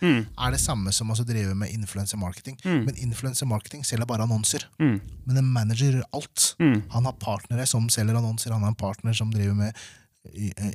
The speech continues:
Speaker 2: legal, økonomi, ikke sant? Brandbuilding,
Speaker 1: Mm.
Speaker 2: kontrakter, alt sammen. Det er en manager. De
Speaker 1: Mm.
Speaker 2: gjør alt.
Speaker 1: Mm.
Speaker 2: Mens en influencer manager, de selger bare annonser,
Speaker 1: Nettopp.
Speaker 2: kommersielle kampanjer.
Speaker 1: Nettopp.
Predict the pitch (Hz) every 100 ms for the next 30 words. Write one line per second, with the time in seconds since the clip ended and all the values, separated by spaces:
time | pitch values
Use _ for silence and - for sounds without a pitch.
0 | 110 110 110 110 110 107 104 104 110 -
1 | 110 107 110 110 107 - _ _ _ _
2 | _ - 110 - 110 104 101 107 101 95
3 | 101 107 123 135 101 - - 113 - 110
4 | - - 117 - 123 123 123 131 196 -
5 | _ - 113 104 104 98 95 110 - -
6 | 113 107 104 113 - - - 143 110 -
7 | 123 120 120 113 104 123 113 - 117 107
8 | 113 170 190 _ _ 117 101 104 90 87
9 | 78 65 53 - 110 120 104 98 90 92
10 | 92 92 90 - - _ - 110 - -